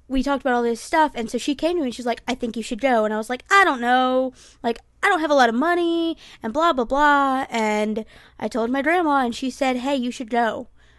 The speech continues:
I'll help you go." So then I applied, and now I've been accepted. So I'll be in London for a month this summer, studying about dead people and what they wrote. <laughs>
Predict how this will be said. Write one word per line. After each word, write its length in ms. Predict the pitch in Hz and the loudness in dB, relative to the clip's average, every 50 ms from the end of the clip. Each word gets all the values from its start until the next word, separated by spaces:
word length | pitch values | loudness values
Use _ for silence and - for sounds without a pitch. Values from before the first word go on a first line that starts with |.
| _ _ | _ _
I'll 140 | - 240 240 | -2 -2 0
help 260 | 240 269 262 262 - | 2 0 0 0 -2
you 120 | 262 240 220 | -4 -4 -2
go." 400 | 240 220 208 - - - 247 - - - - _ _ _ | 0 0 -2 -2 -6 -10 -12 -14 -18 -20 -20 _ _ _
So 420 | _ - - 277 262 254 247 240 240 | _ -2 2 2 4 4 4 2 2
then 200 | 226 240 233 233 | 0 0 0 0
I 140 | 226 226 226 | 0 0 0
applied, 520 | 226 220 - 240 226 240 277 330 359 359 - | -2 -2 -2 0 0 0 0 -2 -6 -6 -4
and 160 | - 233 233 | -4 -4 -2
now 140 | 240 240 240 | -2 -2 -2
I've 120 | 240 233 220 | -4 -4 -4
been 100 | 247 247 | -6 -6
accepted. 600 | 233 233 - - 381 - _ - 254 277 311 - - - - - _ | -6 -6 -6 -6 -6 -6 _ 0 0 0 0 -4 -12 -20 -20 -20 _
So 140 | - - 311 | -8 0 4
I'll 140 | 349 480 403 | 4 4 6
be 140 | 370 359 349 | 6 4 6
in 180 | 330 302 294 277 | 6 4 4 4
London 380 | 285 302 311 294 294 254 240 | 2 2 2 2 0 -2 -2
for 120 | 220 233 220 | -2 -2 -2
a 80 | 214 | -2
month 280 | 214 214 208 - - 214 | 0 -2 -4 -6 -6 -8
this 180 | 220 214 214 | -8 -8 -6
summer, 460 | - - 214 208 226 247 294 320 320 - - - - - _ | -4 -4 -4 -2 -2 -2 -2 -2 -4 -6 -12 -20 -20 -20 _
studying 520 | - - - 302 269 269 285 294 294 294 285 | -20 -2 2 4 4 4 4 2 0 0 2
about 420 | 247 277 277 277 277 285 - - _ _ _ _ _ _ _ - 247 233 226 | 4 4 4 6 4 2 0 -2 _ _ _ _ _ _ _ -18 -16 -12 -2
dead 460 | - 285 285 294 302 320 269 277 269 - _ _ _ | 0 2 2 2 0 -2 -2 -8 -16 -20 _ _ _
people 560 | - 320 330 311 - 320 247 208 190 190 202 - | 0 0 0 0 -2 -2 -2 -2 -2 -2 -4 -6
and 340 | - - 233 233 233 240 240 240 | -6 -6 -4 -4 -4 -4 -6 -2
what 240 | 233 247 254 247 - | -2 -2 -2 -2 0
they 160 | - 285 285 | 0 0 0
wrote. 340 | 277 269 254 240 208 - - _ _ _ | 0 0 -2 -2 -4 -6 -12 _ _ _
<laughs> 120 | - 311 | -12 -12